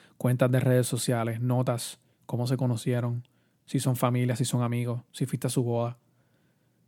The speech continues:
Puedes incluir personas naturales y también personas ficticias como compañías, bandas, instituciones. Crea tu registro, crea tu red. Y la vas a mantener viva, la vas a actualizar cada vez que tú conoces a alguien.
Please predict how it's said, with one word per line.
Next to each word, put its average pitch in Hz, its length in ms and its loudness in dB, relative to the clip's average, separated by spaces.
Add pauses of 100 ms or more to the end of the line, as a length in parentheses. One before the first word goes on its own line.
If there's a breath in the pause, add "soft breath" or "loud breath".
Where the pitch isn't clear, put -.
Puedes 135 220 4
incluir 147 260 8
personas 143 360 4
naturales 147 480 6
y 165 60 10
también 147 240 6
personas 151 300 4
ficticias 185 420 4
como 135 180 2
compañías, 117 640 -2
bandas, 113 420 -2
instituciones. - 680 -6 (560 soft breath)
Crea 151 560 6
tu 139 120 -4
registro, 120 680 -6
crea 143 540 -2 (260)
tu - 140 -20
red. 127 400 -8 (1600)
Y 160 60 6
la 151 100 10
vas 131 180 6
a 165 60 8
mantener 156 420 8
viva, 135 320 4
la 110 80 0
vas 110 140 0
a 139 40 2
actualizar 135 760 0
cada 117 260 0
vez 160 140 2
que 151 100 2
tú 147 100 2
conoces 135 380 2
a 165 140 2
alguien. 151 400 0